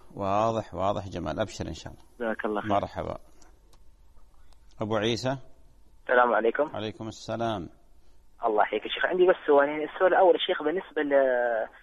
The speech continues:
Speaker 3: إذا جاء عروض وظائف يا شيخ، وظيفية مثلا للشاب المتقدم، يعني الباحث عن وظيفة، بس يا شيخ، آه، في بعضهم يسمونها زي يا شيخ، زي ما تقول السعودة يا شيخ، إنه بس فقط يوقع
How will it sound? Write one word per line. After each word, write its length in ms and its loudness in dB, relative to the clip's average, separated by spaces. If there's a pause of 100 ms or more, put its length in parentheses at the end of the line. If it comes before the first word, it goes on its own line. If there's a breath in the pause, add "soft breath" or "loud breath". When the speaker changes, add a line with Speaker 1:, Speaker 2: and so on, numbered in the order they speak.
(160 loud breath)
Speaker 3:
إذا 180 6
جاء 420 2
عروض 320 0
وظائف 480 2
يا 60 -4
شيخ، 280 -2
وظيفية 420 0
مثلا 360 -2
للشاب 1200 0
المتقدم، 540 -4
يعني 200 -2
الباحث 340 -2
عن 120 -4
وظيفة، 400 -4 (420 loud breath)
بس 140 0
يا 60 2
شيخ، 320 -4 (120)
آه، 360 4 (140)
في 120 0
بعضهم 500 -2
يسمونها 520 -4
زي 200 -2
يا 60 -2
شيخ، 340 -4 (200)
زي 220 2
ما 100 -4
تقول 260 -2
السعودة 400 0
يا 80 -2
شيخ، 220 -4 (400 soft breath)
إنه 180 0
بس 120 0 (120)
فقط 300 0
يوقع 500 2